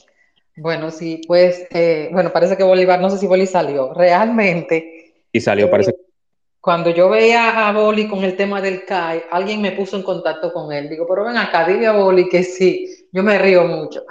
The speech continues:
Speaker 1: Que si él se va a pasar la vida quejándose de que no hay un cai, pudiendo hacer algo por la comunidad. Cuando yo le, lo contacté, él me decía, "Pero es que no hay dinero para, para ese programa". Digo, "Pero es que no estamos hablando de dinero". O sea,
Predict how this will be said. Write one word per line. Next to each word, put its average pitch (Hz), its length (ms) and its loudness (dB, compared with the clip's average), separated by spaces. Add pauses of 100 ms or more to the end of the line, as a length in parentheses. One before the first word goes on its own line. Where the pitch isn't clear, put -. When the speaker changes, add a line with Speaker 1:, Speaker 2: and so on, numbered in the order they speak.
(340)
Speaker 1:
Que 196 180 0
si 214 300 0
él 254 100 0
se 240 120 -4
va 240 80 4
a 240 60 -2
pasar 247 240 0
la 220 100 0
vida 165 280 -2
quejándose 190 540 -2
de 226 120 -2
que 214 120 -2
no 208 100 -2
hay 220 100 0
un 214 140 -2
cai, 135 400 -4 (240)
pudiendo 214 480 2
hacer 196 260 2
algo 196 360 2
por 160 100 -4
la 151 160 0
comunidad. 143 520 -10 (920)
Cuando 208 360 4
yo 202 260 0
le, 302 460 -2
lo 247 160 0
contacté, 247 420 -2
él 175 80 0
me 196 80 -2
decía, 202 220 -2
"Pero 175 120 2
es 170 60 -2
que 190 60 -2
no 202 80 0
hay 208 80 2
dinero 220 520 -2
para, 160 560 -4
para 165 220 2
ese 185 220 2
programa". 190 520 0
Digo, 170 260 -4
"Pero 170 200 0
es 165 100 -2
que 190 80 -4
no 190 100 -4
estamos 185 220 -2
hablando 170 320 -4
de 160 120 -8
dinero". 151 480 -10
O 147 60 -12
sea, 147 360 -8